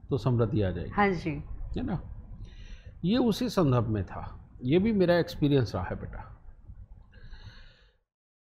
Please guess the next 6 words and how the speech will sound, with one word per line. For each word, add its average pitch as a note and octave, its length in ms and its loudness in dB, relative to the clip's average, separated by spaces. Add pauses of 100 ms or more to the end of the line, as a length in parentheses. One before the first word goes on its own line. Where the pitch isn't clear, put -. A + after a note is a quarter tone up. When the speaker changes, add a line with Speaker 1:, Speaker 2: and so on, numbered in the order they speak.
(1200)
Speaker 1:
पीछे G3+ 360 10
बहुत F#3+ 560 4
सारे F#3+ 240 4
cases D#3+ 400 0
ऐसे C#3 300 4
आए A2 200 0